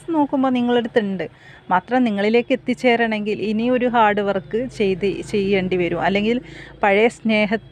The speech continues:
സ്നേഹം നിങ്ങളിലേക്ക് കൊണ്ടുവരണമെങ്കിൽ, ആ, ഈ വ്യക്തി അത്രമാത്രം, എന്ത് പറയുക, മാനിഫെസ്റ്റ് ചെയ്യേണ്ടി വരും. അല്ലെ-, അല്ലെങ്കിൽ, ഏ, ഈ വ്യക്തി ശ്രമിക്കേണ്ടി വരും. ഒരുപാട് ശ്രമം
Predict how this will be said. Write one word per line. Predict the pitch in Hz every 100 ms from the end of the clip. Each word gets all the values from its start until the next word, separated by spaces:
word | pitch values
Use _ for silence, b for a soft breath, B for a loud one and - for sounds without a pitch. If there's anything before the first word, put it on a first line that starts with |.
| - -
സ്നേഹം | - 208 214 233 247 240
നിങ്ങളിലേക്ക് | 220 220 220 220 233 -
കൊണ്ടുവരണമെങ്കിൽ, | 208 214 247 240 226 208 202 269 B B B B -
ആ, | 202 185 175
ഈ | 233 220
വ്യക്തി | - 240 208
അത്രമാത്രം, | - 240 247 233 262 294 254
എന്ത് | 220 214
പറയുക, | 208 202 202
മാനിഫെസ്റ്റ് | 190 208 220 - 214
ചെയ്യേണ്ടി | 190 185 180 185
വരും. | 185 185 - 208
അല്ലെ-, | 208 196 202
അല്ലെങ്കിൽ, | 202 202 202 214 - B B B
ഏ, | 214 - 233
ഈ | 220
വ്യക്തി | 214 - 254 -
ശ്രമിക്കേണ്ടി | 233 208 - - 302 294 220
വരും. | 175 - - 202
ഒരുപാട് | 214 247 254 262
ശ്രമം | 269 226 240